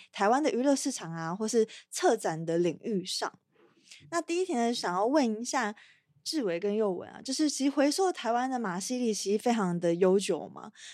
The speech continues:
那其实最为人广知的是李唐华杂技团，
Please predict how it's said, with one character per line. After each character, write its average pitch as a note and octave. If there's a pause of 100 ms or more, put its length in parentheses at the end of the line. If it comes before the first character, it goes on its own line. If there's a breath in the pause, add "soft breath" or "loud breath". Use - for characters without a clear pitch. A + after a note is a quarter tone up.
那 D4
其 C4+
实 C4+
最 E4 (300)
为 A3+
人 C4
广 G3
知 G#3
的 G#3+
是 G#3
李 F#3
唐 F3+
华 F3
杂 F3
技 F#3+
团， -